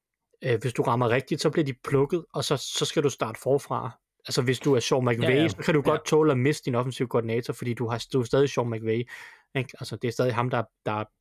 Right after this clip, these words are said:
Speaker 1: backbone på dit angreb, ikke?
Speaker 2: Jo. Ja, og det er jo, ja, helt enig. Jeg, jeg kan bare huske for et par år siden, at vi skal ikke, jeg tror ikke, vi skal langt tilbage, før vi, vi havde en snak også her i podcasten omkring, jeg tror, du fik lavet en, øh,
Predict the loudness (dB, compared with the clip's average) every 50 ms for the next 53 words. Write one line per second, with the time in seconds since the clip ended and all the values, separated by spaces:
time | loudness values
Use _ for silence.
0 | _ -6 -4 -4 -4 0 0 0 0 0 -2 -6 -6 -8 -8 -8 -8 -8 -8 -8
1 | -8 -8 -8 -8 -10 -10 -12 -14 -20 _ _ _ _ _ _ _ -6 -6 -6 -6
2 | -6 _ _ _ -20 -20 -20 -16 -10 -4 -2 -2 -2 -2 -2 -2 -2 -2 -2 -2
3 | -4 -6 -4 -2 -2 -2 -2 -6 -10 -6 -6 -4 -2 -2 -2 -2 -4 -6 -8 -18
4 | -14 -6 -6 -6 -6 -6 -6 -8 -6 -4 -4 -4 -4 -2 -2 -2 -2 -2 -2 -2
5 | -4 -2 -2 -4 -4 -2 -2 -4 -4 -2 -2 0 0 2 0 0 -2 -2 -2 -2
6 | -4 -2 -2 -4 -2 -2 -2 -2 -2 -2 -2 -2 -2 -2 -4 -6 -4 -2 -2 -2
7 | -2 -2 -2 -2 -2 -2 -2 -2 -2 -2 -2 -2 -2 -2 -2 -4 -4 -6 -4 -4
8 | -4 -4 -4 -4 -4 -2 -2 -2 -2 -2 -2 -4 -4 -6 -6 -4 -4 -4 -4 -4
9 | -4 -6 -6 -6 -6 -6 -6 -6 -6 -8 -14 -18 -20 -20 -18 _ -8 -6 -4 -2
10 | -2 -2 -2 -2 -2 -2 -2 0 0 0 0 0 0 0 0 0 0 0 0 0
11 | 0 -2 -2